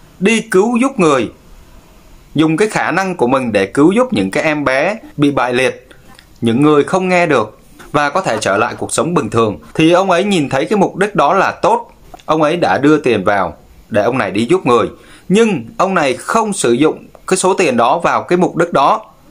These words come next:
và có những cái hành vi được cho là lừa gạt bà Nguyễn Phương Hằng bằng cách nhắn tin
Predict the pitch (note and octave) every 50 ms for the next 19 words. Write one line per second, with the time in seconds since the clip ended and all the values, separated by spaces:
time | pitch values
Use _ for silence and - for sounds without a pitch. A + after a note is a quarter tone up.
0 | - - C3 C#3 C3+ C3+ D3 C3 D3+ G#3 A3 F3 C3+ C#3 F3+ F#3+ - E3+ C#3+ B2
1 | A#2+ B2+ D#3+ F#3 F3 - - - - - - - - - - - - E3 E3 D#3+
2 | E3 - - G3+ G3 G3 F#3 F3 D3+ C#3 A#2 F#2 - - - _ _ B2+ C3 D3
3 | D3 C3 A#2+ B2+ B2+ A2 - - A#2 G#2+ G#2 G2 F#2+ - D3 C#3+ C3+ C3+ A#2+ G2+
4 | - E3 D#3 D#3 D3+ - A3 A#3 A3+ F#3 E3 D3+ E3 F#3 - G3+ G3 F#3 E3